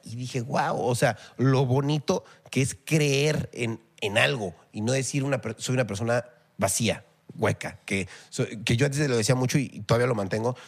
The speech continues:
Yo creo en la gente, sí, creo en la gente y está muy bien porque, pues, con la que podemos conversar, la gente es la que hace el cambio, pero también está bonito pensar en que hay muchas cosas más. Yo creo que después de esta vida, eh, hay muchos niveles de existencia, no hay más vida,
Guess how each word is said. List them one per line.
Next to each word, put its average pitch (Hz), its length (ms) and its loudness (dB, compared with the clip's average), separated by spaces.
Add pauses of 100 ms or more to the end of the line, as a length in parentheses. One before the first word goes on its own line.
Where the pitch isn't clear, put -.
(120)
Yo 135 160 0
creo 175 140 2
en 175 100 0
la 127 100 0
gente, 123 440 0
sí, 185 340 0
creo 123 160 0
en 139 80 2
la 139 80 2
gente 139 240 -4
y 101 60 -8
está 107 260 -4
muy 120 180 0
bien 135 180 2
porque, 95 220 -6 (320)
pues, - 160 -8
con 117 160 2
la 123 100 2
que 98 100 -6
podemos 107 400 0
conversar, 98 440 0
la 110 100 -2
gente 98 180 -4
es - 40 -2
la 117 80 0
que 110 100 -2
hace 107 120 0
el 104 100 -2
cambio, 113 360 0 (340)
pero 117 380 0 (100)
también 131 220 0
está 143 160 0
bonito 139 420 0 (240)
pensar 120 300 2
en 135 100 0
que - 80 0
hay 135 180 0 (140)
muchas 143 540 0
cosas 143 280 0
más. 143 200 2
Yo 147 100 -2
creo - 140 -12
que 165 100 0
después 139 320 -2
de 139 60 0
esta 135 180 0
vida, 127 380 0 (480)
eh, - 200 -6
hay 127 120 4
muchos 151 400 2
niveles 143 440 2
de 131 80 -2
existencia, 131 720 -2
no 117 80 2
hay 147 100 4
más 156 180 4
vida, 117 280 2